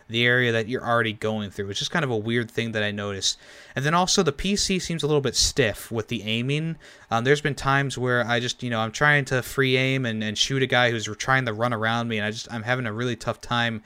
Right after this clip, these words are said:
free aiming at him. I don't know why. I, I would feel like a controller would cause that. But no, it's on mouse and keyboard. It's, I've only noticed it on mouse and keyboard. So, you know, I think that anyone and, and everyone who has a good P C should try out the demo.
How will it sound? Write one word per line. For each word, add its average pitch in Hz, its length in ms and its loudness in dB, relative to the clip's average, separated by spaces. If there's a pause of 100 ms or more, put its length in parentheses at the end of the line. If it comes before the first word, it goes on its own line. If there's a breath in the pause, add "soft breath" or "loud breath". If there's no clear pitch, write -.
(260 loud breath)
free 127 360 0
aiming 110 360 -2
at 113 180 0
him. 107 100 -2
I 107 80 -2
don't 110 160 -4
know 104 120 -4
why. 104 420 2
I, 107 300 0
I - 20 0
would 117 140 -4
feel 151 160 0
like 135 140 2
a 117 60 -2
controller 131 520 2
would 113 160 -4
cause 107 300 -2
that. 101 300 -2 (360 soft breath)
But 113 220 2
no, 117 260 2
it's 110 320 -2
on 123 160 -2
mouse 120 240 -2
and 113 100 -6
keyboard. 123 380 -2
It's, 98 200 -8
I've 110 180 -6
only 120 160 -2
noticed 127 320 0
it 110 60 -2
on 127 360 -2 (300 loud breath)
mouse 107 240 -2
and 107 100 -4
keyboard. 107 400 -2 (440 loud breath)
So, 160 480 6 (1200)
you 185 120 4
know, 147 320 4
I 143 100 10
think 214 200 4
that 185 120 10
anyone 185 400 4
and, 165 140 0
and 147 180 4
everyone 147 420 6
who 131 120 2
has 139 260 6
a 123 60 -2
good 135 240 6
P 131 220 0
C 127 300 0
should 110 200 -4
try 127 260 4
out 123 140 4
the 113 60 -2
demo. 127 520 0